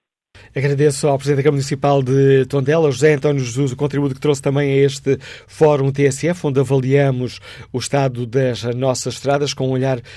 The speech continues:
particularmente atento, neste caso, ao, eh, I P três.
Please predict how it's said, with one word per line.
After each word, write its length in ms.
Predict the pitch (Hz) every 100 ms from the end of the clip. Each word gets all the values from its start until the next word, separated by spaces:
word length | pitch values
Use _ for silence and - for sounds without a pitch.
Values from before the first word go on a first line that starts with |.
| - _
particularmente 960 | 147 139 135 143 127 135 131 120 - 127 127 123 120 127 - 139
atento, 300 | 139 135 131
neste 180 | 120
caso, 520 | - 131 123 113 123 -
ao, 420 | 135 131 131 131
eh, 200 | 123 127 -
I 100 | 139
P 140 | -
três. 280 | 127 151